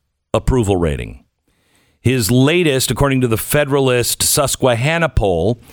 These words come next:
shows that he is now thirty-six percent overall approval rating.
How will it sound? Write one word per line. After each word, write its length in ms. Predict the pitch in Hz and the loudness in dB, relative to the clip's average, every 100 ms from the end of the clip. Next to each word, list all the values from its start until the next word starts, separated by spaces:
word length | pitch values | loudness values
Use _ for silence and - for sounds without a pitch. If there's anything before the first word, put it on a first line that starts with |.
| - _ - | -20 _ -6
shows 440 | - 143 151 131 | 0 0 0 0
that 180 | 139 123 | -2 -2
he 260 | 135 151 | -2 -2
is 240 | 143 131 107 | 0 0 0
now 380 | 127 120 120 113 | 0 0 -2 -4
thirty-six 1120 | - - 190 202 208 214 - - 185 - - | -10 -4 0 2 2 0 0 -2 -4 -2 -4
percent 800 | - 165 143 - 143 110 - - _ - | -2 -2 -2 -2 -2 -2 -8 -16 _ -2
overall 560 | 143 151 143 139 131 123 | 2 2 2 2 2 0
approval 460 | - 135 131 107 101 | 0 0 0 0 0
rating. 400 | 92 82 73 | 0 -2 -6